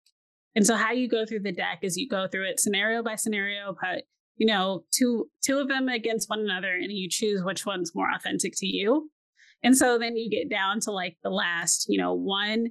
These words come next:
And so I remember getting down to the last one, and I was like, "Well, let me see what the other two were." And then that's when I was just like, "Well, I have three. <laughs> I'm just gonna own that."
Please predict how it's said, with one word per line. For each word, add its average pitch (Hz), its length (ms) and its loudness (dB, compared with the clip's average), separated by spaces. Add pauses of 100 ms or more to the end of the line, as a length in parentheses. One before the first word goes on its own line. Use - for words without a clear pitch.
(280)
And 226 80 2
so 240 120 4
I 226 220 0
remember 220 480 0
getting 214 240 -6
down 214 180 -4
to 214 140 -2
the 202 80 -4
last 185 300 -2
one, 190 280 -4
and 185 120 -4
I 185 80 -6
was 190 120 -4
like, 185 80 -4
"Well, 208 120 2
let 294 120 2
me 370 80 4
see 320 120 2
what 269 140 0
the 190 140 -2
other 202 240 0
two 190 240 -2
were." - 320 0 (480)
And 214 180 4
then 208 220 2
that's 196 260 -2
when - 60 -4
I - 40 -2
was 180 80 -2
just 190 120 -6
like, - 160 -6
"Well, 247 100 0
I 320 100 0
have 254 180 -4 (100)
three. - 320 -6 (260)
<laughs> 320 160 6 (420)
I'm 320 200 6
just 302 160 -2
gonna 233 200 0
own 208 220 0
that." 185 220 -2